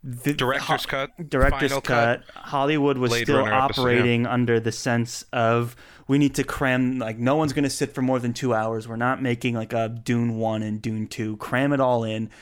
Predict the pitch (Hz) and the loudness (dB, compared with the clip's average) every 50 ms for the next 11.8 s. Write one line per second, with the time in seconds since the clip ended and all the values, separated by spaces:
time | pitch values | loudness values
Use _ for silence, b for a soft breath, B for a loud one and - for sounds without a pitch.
0 | B B B B - - 135 127 117 117 120 127 131 127 127 123 - - 120 - | B B B B -4 0 2 2 4 4 4 4 4 4 2 0 -2 -2 -2 -2
1 | - - - - - 127 104 107 104 - 107 98 98 104 107 110 110 113 117 127 | -4 -12 -12 -8 -6 -6 -4 -6 -6 -8 -8 -8 -6 -6 -6 -6 -4 -2 -2 -2
2 | 127 - - - - - 135 127 120 110 120 151 143 120 113 104 - - 139 135 | -2 -4 -10 -12 -8 -6 -4 -2 0 0 0 0 0 0 -2 -4 -4 0 0 0
3 | 123 - 131 117 107 - - 120 110 110 107 110 107 104 - 117 107 107 104 - | 0 0 0 -2 -2 -2 -2 -2 -2 -2 -2 -4 -6 -6 -4 -4 -4 -4 -4 -4
4 | 110 110 110 107 113 113 - - b b b b b b b - - - - 147 | -6 -6 -6 -6 -6 -6 -6 -6 b b b b b b b -14 -12 -8 -6 -6
5 | 151 143 147 139 - - - 156 165 190 185 131 143 147 151 147 143 - - - | -4 -4 -4 -6 -4 -4 -4 -4 -2 -2 -4 -4 -2 -2 0 0 -2 -2 -4 -4
6 | - 143 131 120 135 127 120 120 120 120 117 113 110 - _ - - - - 127 | -6 -6 -4 -2 -2 -2 -2 -2 -2 -2 -2 -2 -4 -6 _ -8 -6 -4 -4 -2
7 | 123 120 120 120 117 - - - 117 120 123 120 117 113 113 113 107 - - - | -2 -2 -4 -4 -6 -8 -8 -6 -6 -6 -4 -4 -4 -4 -2 -4 -6 -6 -10 -10
8 | - - - - - - - - - 110 107 104 104 104 104 104 104 101 101 101 | -10 -8 -8 -8 -10 -14 -14 -8 -4 -2 0 0 0 -2 -2 -4 -6 -6 -8 -8
9 | 98 - - - - - 104 104 101 104 110 117 120 110 - 90 82 - - - | -8 -10 -10 -10 -10 -8 -8 -8 -6 -4 -4 -2 -2 -2 -2 -4 -4 -6 -8 -6
10 | 113 117 110 104 107 107 104 107 104 98 98 120 127 135 151 160 160 - - 156 | -6 -4 -2 -2 -4 -4 -4 -6 -8 -6 -4 -4 -2 -2 -2 -2 -2 -2 -4 -4
11 | 156 160 - - - 113 110 113 127 131 123 - 110 104 92 | -4 -6 -6 -8 -8 -6 -4 -4 -6 -6 -6 -4 -4 -4 -4